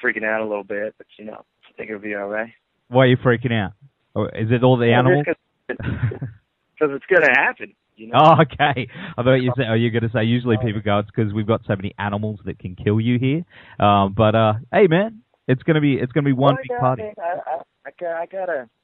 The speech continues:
Speaker 1: I gotta admit, you know, I haven't concentrated so much on, you know, stereotypes, but I have, I have heard a lot about the creepy crawlers that'll,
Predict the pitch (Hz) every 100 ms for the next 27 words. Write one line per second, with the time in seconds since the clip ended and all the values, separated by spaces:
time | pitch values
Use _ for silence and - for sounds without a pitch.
0 | _ - 170 160 160 156 151 135 - _
1 | _ _ _ 117 127 127 131 139 139 123
2 | _ - 131 123 113 127 117 120 120 117
3 | 113 117 110 101 - - 107 101 98 _
4 | _ 113 113 110 120 107 - - 104 104
5 | 110 110 104 _ _ - 127 120 117 120
6 | 113 113 110 104 104 104 _ 104 101 -
7 | 101 98 98 98 95 92